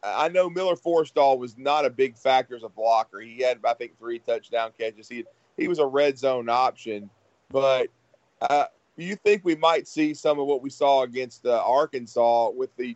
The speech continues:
two tight ends and those being Kendall Randolph and Chris Owens,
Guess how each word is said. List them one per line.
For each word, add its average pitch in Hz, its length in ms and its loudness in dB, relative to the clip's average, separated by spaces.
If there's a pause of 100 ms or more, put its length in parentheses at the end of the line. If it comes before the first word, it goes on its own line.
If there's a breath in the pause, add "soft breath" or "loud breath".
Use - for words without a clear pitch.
two 147 180 -4
tight 139 380 0
ends 139 480 -6 (240)
and 127 180 -4
those 143 300 4
being 135 400 -6
Kendall 139 400 -4
Randolph 131 640 0 (240)
and 117 160 -8
Chris 135 240 0
Owens, 139 440 2